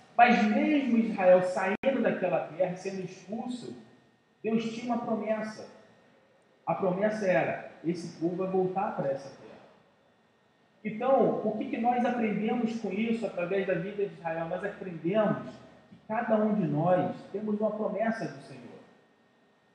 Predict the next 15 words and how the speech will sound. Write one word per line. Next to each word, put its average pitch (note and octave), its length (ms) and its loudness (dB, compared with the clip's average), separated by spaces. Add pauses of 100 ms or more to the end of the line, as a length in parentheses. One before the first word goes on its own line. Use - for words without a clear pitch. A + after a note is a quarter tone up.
(640)
Cada A#3 300 4 (100)
um G#3 80 6
de G3 100 4
nós F#3 580 4 (320)
temos A3 340 2
uma A3 140 0
promessa. G#3+ 520 0
Se - 200 -10
não B3 180 -2
fosse A#3 420 -6
isso, G#3 160 -6
vocês G#3 200 -4
não G#3+ 120 -10
estariam G#3 500 -6
aqui. - 340 -16